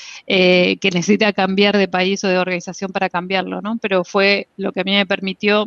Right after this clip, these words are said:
ver mis creencias limitantes y lo que yo no estaba viendo y conectarme con otra gente que se me abrieran otras puertas, ¿no? Salir de como de mis círculos conocidos y mi zona de confort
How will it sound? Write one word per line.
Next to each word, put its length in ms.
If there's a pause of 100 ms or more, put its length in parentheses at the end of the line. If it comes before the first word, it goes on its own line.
ver 300
mis 180
creencias 480
limitantes 760
y 60
lo 120
que 100
yo 140
no 60
estaba 300
viendo 360
y 120
conectarme 420 (160)
con 180
otra 260
gente 480 (500)
que 100
se 100
me 100
abrieran 420
otras 360 (100)
puertas, 360
¿no? 140
Salir 340
de 140
como 260
de 120
mis 160
círculos 600
conocidos 640
y 60
mi 140
zona 260
de 80
confort 500